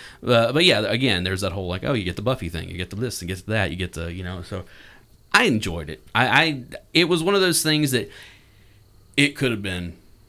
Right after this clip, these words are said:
a real mess. It could have been a real mess, but it turned out to be serviceable. And sometimes, especially in the X-Men movie, serviceable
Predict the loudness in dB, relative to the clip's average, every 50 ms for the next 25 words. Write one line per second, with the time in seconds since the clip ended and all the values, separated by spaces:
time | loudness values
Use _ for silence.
0 | _ _ _ _ -10 -8 -8 -6 -6 -8 -8 -10 -12 -14 -14 -14 -12 -8 -6 -6
1 | -6 -8 -10 -18 _ _ _ -20 -20 -20 -20 _ _ _ _ -6 -6 -6 -4 -6
2 | -6 -4 -4 -6 -6 -6 -6 -6 -6 -6 -6 -6 -4 -2 -2 -2 -2 -2 -2 -4
3 | -4 -6 -8 -12 -14 -18 -16 -14 -10 -10 -10 -10 -10 -12 -10 -8 -6 -6 -6 -6
4 | -8 -10 -14 _ _ _ _ _ -10 -6 -4 -2 -2 -2 -2 -4 -6 -10 -18 -20
5 | -20 _ _ _ _ -10 -10 -10 -8 -6 -6 -4 -4 -4 -4 -6 -8 -8 -8 -6
6 | -4 -4 -4 -4 -4 -6 -8 -10 -10 -10 -10 -10 -10 -10 -8 -8 -6 -4 -4 -4
7 | -2 -2 -2 -2 0 -2 -2 -4 -4 -6 -8 -6 -4 -4 -2 -2 -2 -4 -4 -4
8 | -4 -2 -2 -2 -2 -4 -6 -6 -6 -4 -4 -2 -2 -2 -2 -2 -2 -2 -2 -2
9 | -2 -2 -2 -2 -2 -2 -4 -2 -2 -2 -2 -4